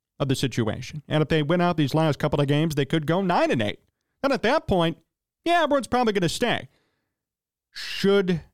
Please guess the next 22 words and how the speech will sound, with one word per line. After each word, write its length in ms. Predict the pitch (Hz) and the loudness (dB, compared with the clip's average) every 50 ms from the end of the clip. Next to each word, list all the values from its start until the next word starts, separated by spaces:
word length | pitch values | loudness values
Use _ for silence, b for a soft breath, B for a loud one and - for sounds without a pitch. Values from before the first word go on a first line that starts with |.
| _ _ | _ _
strength 260 | - 196 208 - 180 | -2 -2 -2 0 -2
of 80 | 160 | -2
schedule, 320 | - - 208 202 175 196 190 | 0 0 0 0 0 0 0
though, 180 | 196 196 202 | 0 0 0
be 520 | 190 160 156 160 160 156 147 147 139 135 - _ _ _ _ _ _ _ _ _ _ | -2 0 0 2 2 2 2 0 -2 -4 -10 _ _ _ _ _ _ _ _ _ _
put 140 | - 196 185 | -2 0 2
into 200 | 185 196 202 185 | 2 2 2 0
consideration? 720 | - 170 143 - 175 175 170 185 190 202 - - 220 208 - _ _ - | 0 -2 -2 0 0 2 2 2 0 0 -2 -2 -4 -4 -6 _ _ -12
Heck 160 | 254 247 - 175 | -12 -6 -2 -2
yes, 400 | 175 208 208 139 107 - - - | 0 0 0 -2 -2 -4 -8 -8
of 120 | - 139 - | -10 -8 -2
course. 460 | - 240 202 127 110 - - - - _ _ _ _ _ _ _ _ _ _ _ _ _ _ _ _ _ _ _ _ _ _ _ _ _ _ _ _ _ _ _ _ _ _ _ _ _ _ _ _ _ _ | 0 0 0 0 0 -4 -8 -10 -12 _ _ _ _ _ _ _ _ _ _ _ _ _ _ _ _ _ _ _ _ _ _ _ _ _ _ _ _ _ _ _ _ _ _ _ _ _ _ _ _ _ _
Of 60 | - | -4
course 200 | - 254 240 - | -2 -2 0 -2
it 120 | 160 - - | -2 -2 -2
should 180 | 139 113 - | -2 -2 -4
be. 200 | - - - - - _ _ _ _ _ _ _ _ _ _ _ _ _ _ _ - | -6 -12 -12 -16 -20 _ _ _ _ _ _ _ _ _ _ _ _ _ _ _ -8
If 80 | - - | -4 -4
you're 80 | 247 | -2
facing 400 | - 277 269 254 - - 208 170 | 0 0 0 0 0 0 0 0
bad 300 | 147 190 202 202 190 - | 2 2 2 2 0 0
teams, 320 | - 208 208 208 185 131 | -2 -2 0 0 0 -2